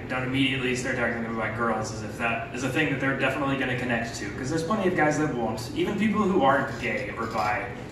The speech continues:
who's, um, there are plenty of people who won't connect to that. There are other ways to make connections that don't involve that in particular. Um, so yeah, so just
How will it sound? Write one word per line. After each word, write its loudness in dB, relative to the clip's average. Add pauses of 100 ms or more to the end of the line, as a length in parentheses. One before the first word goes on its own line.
(120)
who's, -4
um, -4
there -2
are -2
plenty 0
of 0
people -2
who 4
won't 0
connect -6
to -8
that. -4
There 2
are 2
other 0
ways -2
to -6
make -6
connections -4
that -6
don't -4 (460)
involve -2
that 0
in -8
particular. -6 (1040)
Um, 0 (580)
so 0
yeah, 6
so -2
just -4